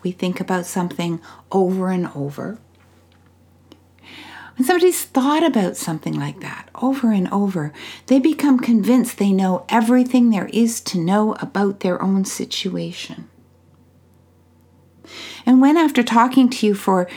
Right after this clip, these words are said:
just a few minutes, they discover, "That's something I wasn't thinking about. That's something I hadn't considered. That's something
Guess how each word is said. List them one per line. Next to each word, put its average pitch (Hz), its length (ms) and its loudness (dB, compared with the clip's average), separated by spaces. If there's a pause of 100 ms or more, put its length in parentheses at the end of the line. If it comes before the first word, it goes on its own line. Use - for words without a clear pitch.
(200)
just 254 400 0
a 226 60 0
few 226 200 -2
minutes, 208 480 0
they 190 160 -2
discover, 196 680 -2 (1000)
"That's 202 260 -4
something 240 440 2
I 240 80 4
wasn't 247 400 4
thinking 277 360 4
about. - 520 -8
That's 180 200 -10
something 208 360 0
I 208 80 2
hadn't 208 380 -2
considered. 220 640 0
That's 180 200 -2
something 226 560 2